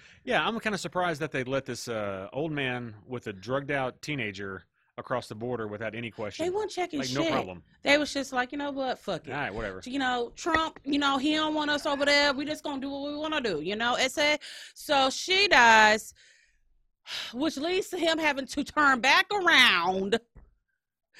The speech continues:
Speaker 2: to go kill the leader of the group, which was really the brother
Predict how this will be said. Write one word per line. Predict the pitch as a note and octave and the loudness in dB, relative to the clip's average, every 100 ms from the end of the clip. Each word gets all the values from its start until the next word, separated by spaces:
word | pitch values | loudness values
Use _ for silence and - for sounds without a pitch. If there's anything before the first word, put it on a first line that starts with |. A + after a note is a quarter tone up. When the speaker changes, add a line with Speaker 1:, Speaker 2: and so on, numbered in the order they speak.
| - - | -20 -6
Speaker 2:
to | D4+ | 0
go | C#4 | 2
kill | C4+ - F#4+ E4 C#4 C4 | 0 0 4 6 6 4
the | A3+ | 2
leader | B3+ D4+ D#4 A#3+ A3 A3 - | 2 2 0 0 0 -4 -4
of | G3+ A#3 | -2 -2
the | G3 | -4
group, | G3 A#3 - - _ _ _ _ _ _ | -2 0 -2 -8 _ _ _ _ _ _
which | C4+ D#4 | 0 2
was | D#4+ B3+ | 0 -2
really | E4 D#4 | -2 0
the | A#3 | -2
brother | E3+ F#3+ B3+ C4 G#3 D#3 C#3 | -2 2 4 4 2 2 -2